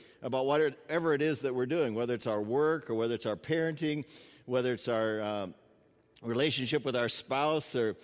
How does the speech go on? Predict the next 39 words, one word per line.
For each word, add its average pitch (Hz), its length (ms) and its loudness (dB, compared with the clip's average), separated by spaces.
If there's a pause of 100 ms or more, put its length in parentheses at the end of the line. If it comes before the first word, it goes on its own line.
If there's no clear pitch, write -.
(200)
or 120 220 0
even 147 540 0
our 135 320 -4
sense 165 320 -2
of 120 160 0
what 151 320 -2
could 202 260 2
be 151 140 0
done 143 280 0
versus 143 380 -2
what 143 240 0
we're 135 140 2
able 143 200 0
to 139 140 -2
accomplish. 147 640 -2 (340)
You 135 140 -4
know, 135 100 0
we're, 135 300 0
we're 131 180 -2
always 170 300 0
feeling 170 520 0
that, 131 200 2 (240)
you 143 100 -4
know, 147 160 0
it 139 160 -2
could 196 220 2
be 175 100 0
better, 139 560 2
and 123 240 -2
we, 135 180 -4
and 135 140 -2
we 143 120 -2
focus 190 480 -2
a 131 60 -2
lot 139 220 0
on 131 100 -2
criticism. 110 640 -2 (580)
In 143 100 -2
fact, 165 400 0